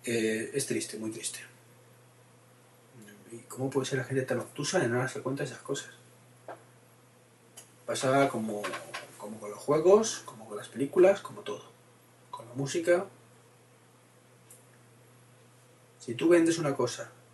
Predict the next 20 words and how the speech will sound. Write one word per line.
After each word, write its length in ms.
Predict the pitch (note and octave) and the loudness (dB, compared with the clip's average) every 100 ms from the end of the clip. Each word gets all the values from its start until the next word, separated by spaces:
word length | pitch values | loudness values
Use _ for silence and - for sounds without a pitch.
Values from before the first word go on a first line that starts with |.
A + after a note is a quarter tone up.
| - - | -20 -6
que 120 | A2 | 2
va 120 | C3+ | 4
a 40 | D3 | 4
causar 460 | D3 C#3 - B2+ | 4 2 2 -6
problemas 380 | - C3 D#3 E3+ | -6 -2 0 0
al 60 | E3 | 0
usuario, 520 | B2 B2 A#2 A#2 A#2 - - - - - - - - - _ - - - - - - - C3+ | 0 2 2 2 -4 -12 -20 -20 -20 -20 -20 -20 -20 -20 _ -20 -20 -20 -20 -20 -20 -12 -8
y 40 | |
encima 280 | C3 F3 F3+ | 0 2 4
ese 160 | D#3+ | 2
usuario 260 | D#3 E3 C#3 | 2 4 4
puede 140 | C#3+ | 4
conseguirlo 340 | E3 D#3+ D#3 D3 | 0 0 0 4
gratis 320 | D3 C#3+ G#2 | 2 2 -6
sin 120 | A2 | -10
ningún 240 | A2 B2+ D3 | -6 -6 0
problema, 500 | F3 E3 D#3 C#3+ - - - - - - - | 2 4 2 0 -4 -18 -20 -20 -20 -20 -4
vaya 220 | C3 D#3 | 0 2
lo 100 | E3 | 2
gratis. 460 | D3 E3 C#3 - | 0 -2 -4 -6